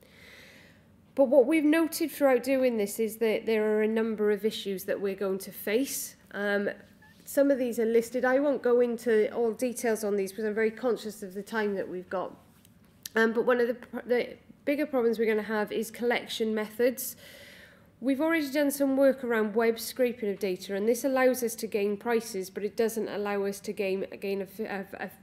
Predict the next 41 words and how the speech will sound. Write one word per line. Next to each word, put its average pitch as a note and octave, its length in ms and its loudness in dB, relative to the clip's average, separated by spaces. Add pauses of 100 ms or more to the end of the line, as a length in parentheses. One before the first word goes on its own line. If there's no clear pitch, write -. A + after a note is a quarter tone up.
(120)
a, - 60 -6
a - 20 -12
quantity A#3 600 -2
figure F3+ 360 -4
from F3 300 -6
those E3 280 -4
retailers. D#3+ 760 -6 (580)
So A#3+ 120 -6
there's A#3+ 180 2
work C4 280 4
to A#3+ 100 -6
do A#3 220 4
in G#3+ 160 4
that A3 220 0
area. F3 560 -2
Note A#3 300 2
I've, G#3 160 -2
I've G#3+ 240 -4
used G#3+ 220 -6
a G#3 40 -8
traditional A3+ 540 -4
spreadsheet A3+ 680 -4
there, F3 220 -2
and G3+ 140 -2
that's G#3 240 -2
one B3+ 140 4
of B3 80 2
the A3+ 160 4
areas G3+ 280 2
where G#3 140 2
we G#3+ 220 -2
think F#3+ 260 -4
we G3+ 100 -4
could A#3 360 -2
collect G3+ 400 -6
data F#3 320 -6
far G3+ 260 -4
better F#3+ 380 -6
than F#3+ 180 -2
our F#3 120 -4
traditional, F#3+ 880 -2